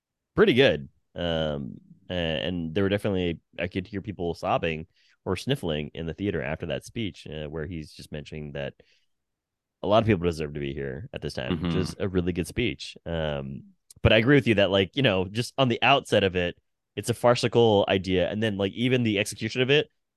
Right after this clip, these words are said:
Speaker 1: when you <laughs> see that they do have the roller coaster or they do have, like, a Lincoln
Speaker 2: <laughs>
Speaker 1: exhibit type thing, it's like,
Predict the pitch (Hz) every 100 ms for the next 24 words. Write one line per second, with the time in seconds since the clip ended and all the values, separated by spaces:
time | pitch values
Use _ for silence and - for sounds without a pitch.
0 | - 117 127 120 117 - 135 151 127 110
1 | 123 110 120 117 113 101 98 101 95 90
2 | - 95 85 82 64 80 85 82 76 90
3 | 90 98 95 85 87 85 - - 90 87
4 | 87 85 82 85 80 82 82 85 82 98
5 | 87